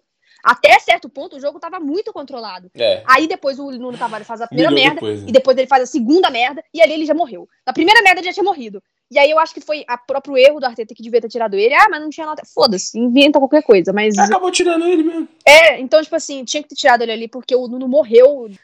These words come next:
Speaker 1: é, emocionalmente, e aí ele continuou atrapalhando até ser retirado. <laughs> Então, é, é um jogo muito mentiroso.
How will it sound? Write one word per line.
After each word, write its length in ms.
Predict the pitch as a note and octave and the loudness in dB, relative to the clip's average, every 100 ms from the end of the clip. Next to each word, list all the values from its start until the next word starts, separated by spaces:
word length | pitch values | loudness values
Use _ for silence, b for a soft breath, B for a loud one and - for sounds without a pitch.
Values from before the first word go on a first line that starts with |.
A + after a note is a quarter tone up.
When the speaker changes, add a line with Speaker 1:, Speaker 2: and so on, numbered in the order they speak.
| _ | _
Speaker 1:
é, 220 | - - - | 2 6 8
emocionalmente, 720 | C#4+ C#4 B3+ G#3 G3+ B3 - | 6 4 2 0 -2 -10 -12
e 120 | A3+ A3+ | 2 2
aí 320 | A3 B3 C4+ | 4 -2 0
ele 220 | A#3 A#3+ | 2 2
continuou 360 | - B3+ B3 B3+ | 0 -6 -6 -6
atrapalhando 500 | C4 A#3+ G#3+ A#3+ A#3+ | 0 2 2 -2 -8
até 180 | G#3 A#3+ | -10 -12
ser 120 | C4 | -12
retirado. 420 | B3+ A#3+ F#3+ A3+ b b | -14 -12 -12 -14 b b
<laughs> 180 | B3 | _
Então, 720 | C#4+ C#4 - D#4+ D4+ D4 C4 - _ _ _ - | 2 4 4 4 4 2 0 -6 _ _ _ -10
é, 720 | A#3 A#3+ A#3+ A#3+ A#3 A#3 C#4 | -4 -2 -2 -2 -4 -4 -4
é 40 | |
um 100 | D4 | -2
jogo 180 | D4 D4 | 2 0
muito 180 | D4 D#4 | -2 -10
mentiroso. 400 | D#4+ D4+ G3+ | -12 -12 -12